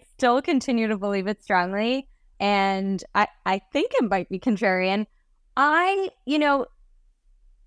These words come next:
I continue to be confused about the fact that Elizabeth Warren is so, Sen-, like, Senator Elizabeth Warren is so anti-crypto,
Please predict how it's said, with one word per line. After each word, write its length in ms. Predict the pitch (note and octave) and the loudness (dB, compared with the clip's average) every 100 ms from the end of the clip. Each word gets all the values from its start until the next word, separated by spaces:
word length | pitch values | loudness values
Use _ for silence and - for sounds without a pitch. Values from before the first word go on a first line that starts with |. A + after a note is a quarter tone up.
| - - | -20 -2
I 140 | C4 D4+ | 0 2
continue 600 | E4 C#4+ - F4+ G4 F4 | 0 -2 -2 0 0 0
to 60 | |
be 180 | A#3 A3 | 0 -2
confused 760 | - A#3+ G#3 - G3 G3 G3+ A3 | -4 -4 -4 -4 -2 0 -2 0
about 260 | G3 F3+ | 4 4
the 80 | - | 2
fact 380 | F#3 F3 F3 - | 0 0 0 0
that 100 | F#3 | 0
Elizabeth 440 | F3+ F3+ E3 F3+ - | 2 -2 -2 -6 -2
Warren 340 | F3 F3 F3+ | -2 0 0
is 160 | F#3 E3+ | -2 -6
so, 480 | - F#3 F3 F3 F3 | -2 2 4 2 0
Sen-, 320 | - G3 F#3 - | 0 0 -2 -2
like, 180 | F#3 - | -2 0
Senator 260 | F#3 E3+ | 0 0
Elizabeth 360 | F3+ F3+ F3+ G3 | -2 -4 -6 -2
Warren 240 | G#3 G#3 | 0 0
is 120 | G3+ F#3+ | -2 -4
so 540 | - F#3+ F#3 F#3 F#3 - _ _ | -2 0 2 0 -4 -10 _ _
anti-crypto, 1120 | - G3 F#3+ G3+ F#3 - F#3 - A#3+ B3+ C#4+ | -4 -4 -2 -4 -2 -6 -4 2 2 4 0